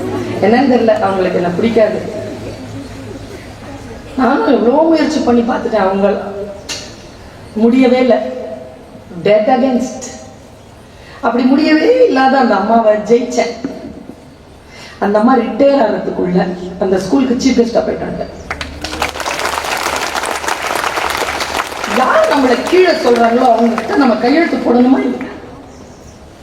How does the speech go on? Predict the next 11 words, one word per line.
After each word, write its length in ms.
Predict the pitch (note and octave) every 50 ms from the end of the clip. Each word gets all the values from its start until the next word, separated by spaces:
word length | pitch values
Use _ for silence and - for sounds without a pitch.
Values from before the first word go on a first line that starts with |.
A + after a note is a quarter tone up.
| - - -
போடணுமா 320 | C4+ D#4 F4 E4 D#4+ F4
இல்லையா? 300 | F4 D4+ B3+ A#3 A3 G#3+ G#3 G#3+ A3 A3+ - - - - - - - - - - - - - - - - - - - - - - - - - - - - - - - - - - - - - - -
என் 120 | A3 G#3+
ஃப்ரெண்டு 300 | G#3+ A#3 C4+ D#4 D#4 E4
தான் 160 | D#4 D#4 C#4+
சொன்னான். 280 | A#3+ A#3 G#3 G#3 F#3 F#3+
நான் 160 | G3+ G3+ G3+
இதை 140 | G3+ G3+ G3
ரொம்ப 240 | G3+ A3 C4 D4 D#4
ஃபேமஸ், 420 | - - B3 B3 C4 A#3+ - -
என்னுடைய, 300 | F#3 F3+ F3+ F3 E3+ E3